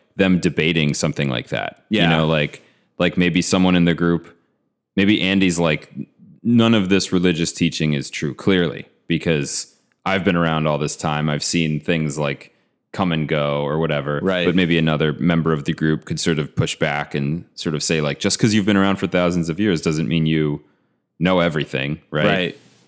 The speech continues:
Speaker 1: There's still stuff that you can't see, and there's stuff that happened before you came along and whatnot. And so, like,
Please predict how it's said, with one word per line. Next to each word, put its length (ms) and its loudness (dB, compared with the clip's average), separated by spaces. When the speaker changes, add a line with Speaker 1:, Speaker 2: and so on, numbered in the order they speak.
Speaker 1:
There's 180 0
still 220 0
stuff 540 -4
that 180 -2
you 160 2
can't 300 -2
see, 340 0
and 160 -4
there's 160 -6
stuff 240 -2
that 100 -2
happened 320 0
before 280 -2
you 160 0
came 200 -2
along 380 -4
and 100 -10
whatnot. 360 -6
And 100 -12
so, 160 -2
like, 220 -4